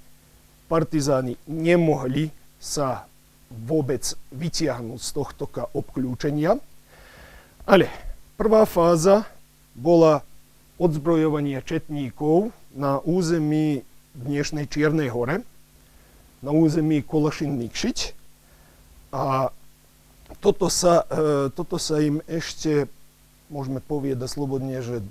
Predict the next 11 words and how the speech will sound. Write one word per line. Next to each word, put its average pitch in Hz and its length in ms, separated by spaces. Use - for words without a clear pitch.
dosť 139 380
dobre 156 260
vydarilo, 117 640
lebo 147 220
nemali, 165 500
nemali 170 400
nejaké 160 540
väčšie 147 720
straty. - 560
A 202 320
druhá 196 560